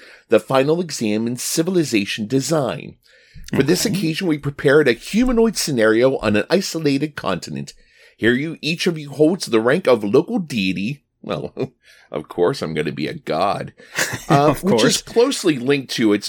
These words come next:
Speaker 1: very own civilization and must lead it to success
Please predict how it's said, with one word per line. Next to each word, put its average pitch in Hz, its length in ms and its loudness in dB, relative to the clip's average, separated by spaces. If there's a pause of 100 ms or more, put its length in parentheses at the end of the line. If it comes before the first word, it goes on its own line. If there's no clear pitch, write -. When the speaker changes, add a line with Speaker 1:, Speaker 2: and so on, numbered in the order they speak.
Speaker 1:
very 147 600 2
own 127 240 2
civilization 151 840 -2
and 175 100 2
must 202 240 0
lead 190 240 0
it 175 120 -8
to 170 100 -8
success - 560 -4